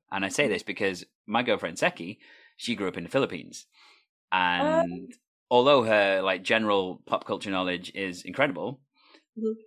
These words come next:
Speaker 1: there's times when I'll throw in a random reference, I don't know, to, like, Maid Marian on Her Merry Men, a children's T V show from the nineties that I loved, and she'll just, like, look at me blankly like,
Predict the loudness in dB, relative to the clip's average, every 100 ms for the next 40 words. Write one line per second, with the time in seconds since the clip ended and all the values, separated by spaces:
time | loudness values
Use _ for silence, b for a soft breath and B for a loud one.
0 | _ -6 -6 -6 0 2 2 2 4 6
1 | 6 4 4 4 2 0 2 0 0 0
2 | -2 -2 -6 -6 -8 -8 -8 -6 -10 -10
3 | -10 -10 -12 -8 -8 -8 -10 -4 -4 0
4 | 0 0 0 -2 -2 0 0 0 0 0
5 | -2 -10 -6 -6 -6 -8 -6 -4 -4 -4
6 | -4 -2 0 0 -2 -6 -2 0 2 2
7 | 0 -8 -6 -6 -8 -8 -6 -6 -6 -8
8 | -4 -4 -4 -8 -10